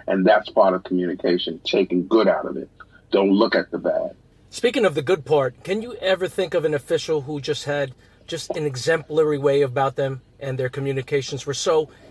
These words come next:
Speaker 2: impeccable that they rose to, uh, great heights and had great success? Um, can you think of an anecdote that you can share about somebody who had just great communication skills and they,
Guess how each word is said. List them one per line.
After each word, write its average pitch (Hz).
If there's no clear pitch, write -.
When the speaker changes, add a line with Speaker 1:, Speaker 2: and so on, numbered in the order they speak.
Speaker 2:
impeccable 151
that 135
they 135
rose 147
to, 139
uh, 131
great 143
heights 143
and 127
had 131
great 147
success? -
Um, 120
can 147
you 143
think 151
of 147
an 147
anecdote 156
that 143
you 143
can 139
share 147
about 139
somebody 143
who 139
had 135
just 151
great 156
communication 147
skills 156
and 135
they, 127